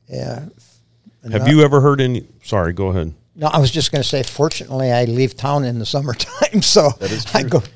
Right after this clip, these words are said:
Speaker 1: go where it's cooler. But,
Speaker 2: Smart
Speaker 1: um,
Speaker 2: man.
Speaker 1: it's a, you know, it's a great playground, but you know those boats are out there and those jet skis are out there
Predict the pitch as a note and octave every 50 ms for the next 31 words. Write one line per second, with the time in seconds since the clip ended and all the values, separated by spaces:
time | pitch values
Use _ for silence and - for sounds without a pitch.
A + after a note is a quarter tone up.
0 | - - - D#3+ C#3+ C3+ C3 B2+ C3 B2 A2 - - - - F#3 G3 D#3+ C3 A#2
1 | A2+ A2 G#2+ B2+ B2+ - - - _ _ _ - - - - A2+ G#2+ F3+ B2+ B2
2 | B2 A2 G#2+ G2+ F#2+ F#2+ F#2 - D3 C#3+ - D3 D3 C#3 - - _ _ _ _
3 | _ _ _ _ _ _ _ _ _ _ _ _ _ _ _ _ _ _ F3 D#3+
4 | D#3 C3+ B2 B2+ - - C3+ A#2 G2+ - C#3 C3+ C#3 D#3 - - _ _ - -
5 | - C#3 C#3 D#3 D#3+ C#3+ A#2+ A#2+ B2 B2 B2 C3+ C#3 C3+ B2 C#3+ C#3 E3 D#3 F3+
6 | G3 E3+ D#3+ F3+ C#3+ G#2+ G#2+ G#2+ G#2 B2 C3+ - - - - C#3 B2+ B2 C3 C3
7 | - - C#3 C3 C3+ C#3+ C3 B2 A#2+ A2+ G#2+ F#2+ G#2 A#2 B2 D3 - - - -
8 | C3+ C3 B2 A2 A#2+ A2+ A#2+ A#2+ A#2+ B2 - - C3+ C3 B2 A#2+ A2